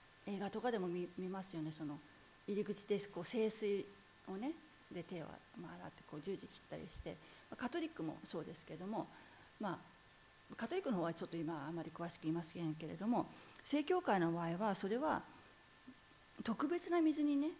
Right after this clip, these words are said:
なんか奇跡でなったというわけではなくて、神様との、まあ、つながりを持つための本来の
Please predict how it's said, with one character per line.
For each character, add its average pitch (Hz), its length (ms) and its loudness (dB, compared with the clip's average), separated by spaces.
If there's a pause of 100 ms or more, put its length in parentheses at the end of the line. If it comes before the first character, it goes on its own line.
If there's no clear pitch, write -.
(420)
な 208 100 0
ん - 20 -4
か 175 80 -4
奇 - 200 2
跡 214 140 2
で 165 100 -2
な 196 140 0
っ 202 140 -2
た 170 160 -2 (320)
と 269 100 4
い 294 140 6
う 269 60 4
わ 277 100 6
け 269 100 2
で 165 80 0
は 160 100 4
な 175 140 2
く - 120 -10
て、 214 220 2 (2250)
神 349 260 4
様 196 280 2
と 185 140 -4
の、 202 300 2 (300)
ま 185 80 0
あ、 - 40 -4
つ - 160 -6
な 214 140 2
が 226 140 4
り 233 120 4
を 233 60 6
持 233 200 2
つ 254 120 -6
た 170 160 -6
め 165 140 -2
の 208 260 -2 (400)
本 330 220 6
来 254 240 2
の 160 160 -2